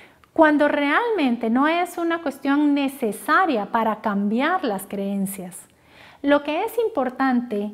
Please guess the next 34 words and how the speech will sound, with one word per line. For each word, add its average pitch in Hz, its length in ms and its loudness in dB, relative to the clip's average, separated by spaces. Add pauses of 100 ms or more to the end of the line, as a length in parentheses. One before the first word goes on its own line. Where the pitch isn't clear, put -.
(180)
es 311 220 0
la 330 140 0
decisión 233 960 -2
y 254 100 -4
el 247 140 -6
compromiso 240 920 0 (300)
de 240 160 2
atreverse 233 1120 0 (240)
a 302 440 2 (180)
identificar 254 1160 0
qué 240 200 0
es 240 60 -2
lo 247 180 -2
que 240 60 -6
está 226 220 -6
pasando 220 480 -2
conmigo 226 540 0 (160)
y 285 80 -2
a 311 120 0
tener 392 200 -2 (180)
esa 427 140 -6
curiosidad 226 880 -2 (380)
de 285 140 4
decir, 233 360 0
"Si 302 240 -2
no 339 160 2
es 427 220 -4
así, 240 400 -2
¿de 285 260 0
qué 349 140 -2
otra 370 300 -2
forma 233 520 0
podría 202 460 -4
ser?". 180 360 -8